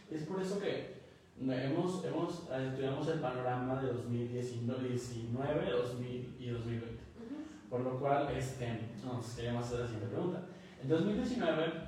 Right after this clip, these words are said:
Speaker 1: hubo elecciones en Durango, Tamaulipas y Aguascalientes, si no me falla la memoria, en los cuales el pan arrasó completamente.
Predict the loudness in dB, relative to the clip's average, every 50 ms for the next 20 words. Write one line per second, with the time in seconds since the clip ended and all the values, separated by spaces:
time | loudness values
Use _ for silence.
0 | -6 -4 -2 2 2 2 2 2 0 0 0 0 0 0 0 0 -2 -2 0 2
1 | 2 2 2 2 2 2 0 2 2 0 0 2 2 2 2 2 0 0 0 0
2 | 2 2 2 2 2 0 0 0 0 2 2 0 0 -2 -4 -8 -8 -4 -4 -2
3 | 0 0 0 0 -2 -2 -2 -4 -6 -8 -8 -8 -8 -8 -8 -8 -10 -12 -12 -16
4 | -16 -14 -14 -14 -14 -14 -14 -16 -16 -18 -8 -4 0 0 2 2 2 2 2 4
5 | 4 6 6 4 4 4 4 4 4 2 2 0 0 -2 -4 -6 -6 -4 -2 0
6 | 2 2 2 0 0 -2 -2 -4 -4 -2 0 2 4 4 4 4 2 0 0 -4
7 | -6 -4 -2 0 0 0 0 -2 -4 -4 -2 0 0 2 2 2 2 2 0 0
8 | -2 -2 -2 -2 -2 -4 -6 -10 -12